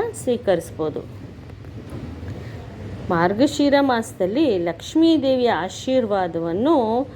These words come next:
ಪಡೆದುಕೊಳ್ಳಲು ಸಂತೋಷ ಮತ್ತು ಸಮೃದ್ಧಿ ಶಾಶ್ವತವಾಗಿ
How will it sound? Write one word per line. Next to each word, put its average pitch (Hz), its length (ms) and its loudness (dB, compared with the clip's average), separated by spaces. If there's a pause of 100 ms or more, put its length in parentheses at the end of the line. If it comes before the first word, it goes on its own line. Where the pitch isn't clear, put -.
(420)
ಪಡೆದುಕೊಳ್ಳಲು 208 1120 4 (140)
ಸಂತೋಷ 185 640 0 (580)
ಮತ್ತು 180 400 -2
ಸಮೃದ್ಧಿ 208 960 2 (440)
ಶಾಶ್ವತವಾಗಿ 233 1400 2